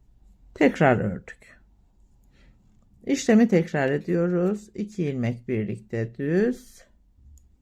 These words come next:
Bıraktık. Birinciyi aldık. Tekrar örüyoruz.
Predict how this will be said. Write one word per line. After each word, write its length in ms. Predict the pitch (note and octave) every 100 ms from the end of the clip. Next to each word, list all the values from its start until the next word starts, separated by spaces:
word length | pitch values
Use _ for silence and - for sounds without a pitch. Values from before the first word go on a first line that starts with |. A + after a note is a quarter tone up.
| _ _ _ _ _ _ _ _ _ _ _ _ _
Bıraktık. 920 | F#3+ E3 C#3+ - - C#3+ G3+ - _
Birinciyi 580 | G#3 F#3+ D#3+ C#3+ B2 A#2
aldık. 640 | - C#3+ F3 F#3+ G3 G#3 _
Tekrar 440 | D#3+ C3 - A#2+
örüyoruz. 680 | G2+ G2 B1+ - - _ -